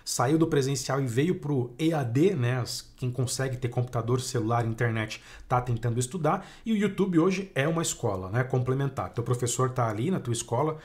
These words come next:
mas você vai procurar no YouTube e você acha muita coisa muito boa, e eu tô tentando ajudar também esse pessoal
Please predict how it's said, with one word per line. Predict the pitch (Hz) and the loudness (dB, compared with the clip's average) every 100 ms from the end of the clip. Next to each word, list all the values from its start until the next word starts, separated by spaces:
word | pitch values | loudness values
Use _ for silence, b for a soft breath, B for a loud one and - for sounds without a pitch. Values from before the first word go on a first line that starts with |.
| B | B
mas | - 113 | -8 -6
você | 110 120 - 113 120 - | -4 -4 -2 -2 -2 -6
vai | 113 104 113 | -4 -2 0
procurar | 120 117 120 113 | -2 -2 -2 0
no | 120 | -2
YouTube | 117 123 | -2 -2
e | 127 | -2
você | 131 131 | -2 0
acha | 123 - | 0 0
muita | 120 139 180 165 | 2 4 2 -2
coisa | - 147 139 | -2 -2 0
muito | 131 160 | -2 -4
boa, | 165 143 156 160 B B | 2 4 4 0 B B
e | |
eu | 160 | -2
tô | 165 | 0
tentando | 160 160 156 139 | 0 2 2 2
ajudar | 147 151 131 | 0 0 0
também | 127 156 120 117 123 B B | 2 0 2 0 -2 B B
esse | 131 123 | -2 -2
pessoal | - 131 - 120 107 120 | -2 -2 0 2 2 0